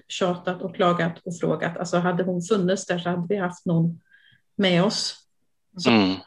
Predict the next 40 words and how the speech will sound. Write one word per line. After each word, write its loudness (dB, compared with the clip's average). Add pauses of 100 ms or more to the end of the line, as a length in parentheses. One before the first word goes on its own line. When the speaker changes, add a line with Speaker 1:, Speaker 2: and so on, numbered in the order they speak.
(120)
Speaker 1:
jag 0
kände 4
kunde 0
vara 0
på -8
våran 0
sida, 0
även 0
om 0
hon 0
var, 0 (1160)
eh, -12
vad -14
kan -12
man -12
det -10
då? -10 (500)
Även 0
om 0
hon -2
liksom -6
var, 0
eh, -6 (3000)
på 8
lagens 6
sida, 6
eller 6
vad 0
ska -4
man 2
säga, 6
att -2
hon -2
hade 0
koll -2
på -2
saker, -6
men -4
det 0
kändes -6